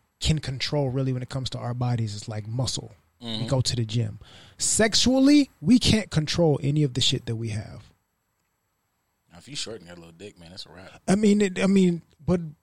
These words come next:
Speaker 1: that's the aspect of, like, what is considered little. And I thought to think about this for myself as well, going into a little bit of a deeper aspect of it. I was like, "Damn, I've been, I've been exposed to porn since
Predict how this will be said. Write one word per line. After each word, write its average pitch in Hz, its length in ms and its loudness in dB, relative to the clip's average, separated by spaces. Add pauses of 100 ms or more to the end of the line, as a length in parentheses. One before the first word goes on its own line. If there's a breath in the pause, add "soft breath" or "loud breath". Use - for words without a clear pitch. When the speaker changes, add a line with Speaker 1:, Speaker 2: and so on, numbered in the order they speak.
Speaker 1:
that's 151 200 -2
the - 160 -6
aspect 139 400 -4
of, 127 100 -8
like, 127 120 -4
what 160 320 -2
is 143 200 -4
considered 127 540 -8
little. - 340 -10
And 160 120 4
I 196 60 6
thought 185 240 6
to 165 60 6
think 151 260 4
about 127 240 0
this 131 200 0
for 127 140 -2
myself 117 520 -2
as 110 120 -8
well, 107 460 -8
going 117 320 -2
into 113 260 -6
a 117 40 -4
little 117 200 -2
bit 110 180 -4
of 101 140 -8
a 104 60 -8
deeper 104 440 -10
aspect 107 500 -10
of 98 140 -12
it. - 120 -16 (160)
I 160 40 -10
was 165 80 -8
like, - 140 -14
"Damn, 190 260 2
I've 196 160 0
been, 170 300 -2 (640 soft breath)
I've 156 140 -8
been 208 180 0
exposed 127 580 -4
to - 60 -10
porn 135 360 -6
since - 280 -12